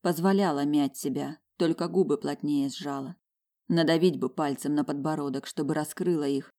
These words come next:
скользнуть языком внутрь. Такие мягкие и нежные, ни ботокса, ни помады, все как ему нравится. Так же резко Руслан отстранился. Больше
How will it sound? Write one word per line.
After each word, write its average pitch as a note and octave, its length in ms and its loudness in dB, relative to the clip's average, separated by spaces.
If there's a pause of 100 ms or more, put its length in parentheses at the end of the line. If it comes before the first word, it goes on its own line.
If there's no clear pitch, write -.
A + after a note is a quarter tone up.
(140)
скользнуть E3 680 2
языком D3+ 500 0
внутрь. D3+ 480 0 (340)
Такие D#3+ 380 0
мягкие D#3 580 -2
и D#3+ 160 -2
нежные, D3 640 -2 (220)
ни G3 160 4
ботокса, E3 580 0
ни E3 120 0
помады, D#3+ 540 -2 (100)
все - 260 -2
как C#3+ 220 -6
ему C#3+ 180 0
нравится. C#3+ 640 -4 (500)
Так D3 220 4
же C#3+ 140 0
резко D3 420 -4 (220)
Руслан D#3+ 420 -2
отстранился. C#3 800 -4 (440)
Больше D3+ 540 0